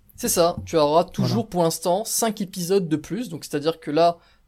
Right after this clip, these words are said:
Speaker 1: euh, ce dimanche, tu vas avoir l'épisode, euh, cinq qui va sortir en gratuit, mais tu auras donc l'épisode dix qui sera disponible en payant, et ainsi de suite.
Speaker 2: Ok, et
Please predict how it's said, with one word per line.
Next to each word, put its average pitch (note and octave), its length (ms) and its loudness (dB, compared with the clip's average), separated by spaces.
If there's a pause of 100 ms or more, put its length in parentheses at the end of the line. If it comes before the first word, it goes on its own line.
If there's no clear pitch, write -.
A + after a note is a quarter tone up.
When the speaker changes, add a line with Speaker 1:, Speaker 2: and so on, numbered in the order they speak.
Speaker 1:
euh, B2+ 120 -2
ce C3 140 -6
dimanche, D#3+ 380 0
tu - 100 -10
vas C3 140 -2
avoir C3 220 -2
l'épisode, C3 540 -8
euh, A#2+ 200 -10
cinq - 460 -4 (240)
qui - 100 -16
va C3+ 100 -4
sortir A#3+ 480 -6
en D#3 100 -6
gratuit, C3+ 500 -6 (360)
mais D3+ 100 -6
tu - 140 -6
auras D3+ 140 4
donc D#3+ 180 -2
l'épisode D3 460 -4
dix B3 460 -2 (140)
qui - 60 -16
sera D3 260 -2
disponible G3 760 -6
en F3 120 -2
payant, E3+ 360 -2 (140)
et D3 80 -6
ainsi C3 180 -6
de E3+ 60 -10
suite. - 340 -12 (160)
Speaker 2:
Ok, D3+ 160 -2
et D3+ 140 -2